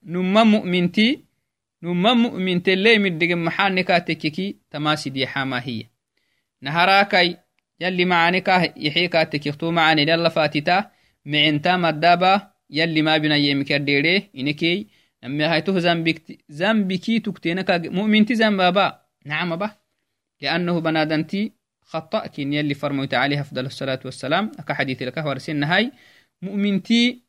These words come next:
zambiti asa. Lakin wo zambit fo hah girak mara'a mu'minti. Sani yalla laka gaha. Tuhu mu'minti welo kinni. Naam.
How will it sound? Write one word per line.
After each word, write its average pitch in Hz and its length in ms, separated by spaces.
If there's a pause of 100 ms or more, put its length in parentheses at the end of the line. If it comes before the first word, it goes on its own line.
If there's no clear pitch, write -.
(480)
zambiti 180 600
asa. 156 440
Lakin 196 600 (180)
wo 175 160
zambit 160 340
fo 175 180
hah 147 180
girak 143 220
mara'a 127 320
mu'minti. 120 520 (360)
Sani 175 520 (160)
yalla 151 260
laka 139 200
gaha. - 280 (600)
Tuhu 190 280
mu'minti 175 540
welo 165 280
kinni. 127 320 (1080)
Naam. 143 300